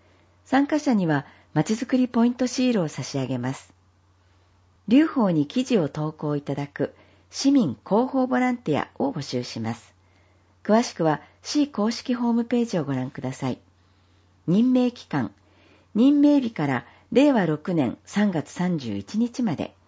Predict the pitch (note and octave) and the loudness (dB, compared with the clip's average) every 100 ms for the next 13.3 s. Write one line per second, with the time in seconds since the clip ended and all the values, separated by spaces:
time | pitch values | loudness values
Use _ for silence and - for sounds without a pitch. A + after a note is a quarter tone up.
0 | _ _ _ - F#3 A#3 - A3 G3+ F#3+ | _ _ _ -2 0 0 0 0 0 0
1 | D#3+ E3 - - _ _ _ _ _ _ | -2 -4 -8 -12 _ _ _ _ _ _
2 | A3+ A#3 - A3 G#3 G3+ - - - C4+ | 0 0 2 2 4 2 -2 -18 -2 4
3 | D4+ C4+ D3 D3+ E3+ E3+ E3 E3 D#3+ D3+ | 6 6 4 2 0 -2 -4 -4 -6 -6
4 | D3+ B2 - _ _ _ C#3+ - A3+ C4 | -4 -4 -6 _ _ _ -4 -2 0 2
5 | C4 C4 G#3+ C3+ - - - F#3+ - G#2+ | 2 2 2 0 -4 -6 -2 -2 -4 -8
6 | - - C#3 B2 - - _ - D3 - | -14 -6 -2 -2 -4 -16 _ -4 -4 0
7 | A#3+ B3 C4+ C4+ - C3+ G#2+ - - - | 0 0 -4 -4 -2 0 -2 -6 -20 -20
8 | _ - G#3+ C4 C4+ C4+ C#4 - C#4 C#4+ | _ 2 6 8 6 6 2 0 0 0
9 | G3 D#3+ C#3+ B2+ A#2 G#2+ - E3+ - G2 | -2 0 0 -2 -2 -4 -4 -4 -6 -10
10 | - - _ _ _ _ _ _ - F#3 | -10 -12 _ _ _ _ _ _ 0 0
11 | G#3+ A#3+ A3+ G#3+ G3+ F3+ E3+ - - _ | 2 0 2 2 0 -2 -6 -8 -20 _
12 | _ _ _ _ _ _ A3+ C4+ C4+ C4 | _ _ _ _ _ _ 4 6 6 4
13 | A#3+ A#3 | 4 0